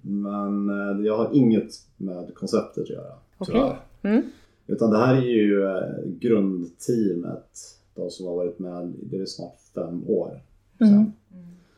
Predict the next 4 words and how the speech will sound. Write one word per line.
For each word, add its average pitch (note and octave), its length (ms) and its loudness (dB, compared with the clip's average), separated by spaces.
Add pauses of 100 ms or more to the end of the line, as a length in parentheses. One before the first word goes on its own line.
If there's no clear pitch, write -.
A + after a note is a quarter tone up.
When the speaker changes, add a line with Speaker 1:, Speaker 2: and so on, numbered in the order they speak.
(1000)
Speaker 1:
Som, A2+ 460 6
eh, A2+ 300 2 (200)
några G#2+ 200 2
superduktiga F#2 1000 -2